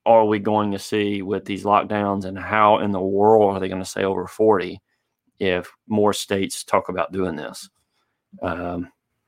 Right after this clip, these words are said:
and I just, I'm not sure what, what to expect at this point, Ryan. I know there's been a lot of people that are resistant in California. Um, if this creates a movement, people are just say, "Look, we gotta stop this nonsense." That would be helpful,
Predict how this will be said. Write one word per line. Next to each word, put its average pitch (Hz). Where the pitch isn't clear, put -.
and 90
I 95
just, 92
I'm 101
not 101
sure 95
what, 92
what 113
to -
expect -
at -
this 95
point, -
Ryan. 95
I -
know 139
there's 127
been 131
a 117
lot 120
of 120
people 123
that 113
are 101
resistant 101
in 98
California. 104
Um, 90
if -
this 110
creates 104
a 95
movement, 101
people 95
are 92
just -
say, -
"Look, 90
we 101
gotta 78
stop 120
this 95
nonsense." 95
That 120
would 127
be 123
helpful, 110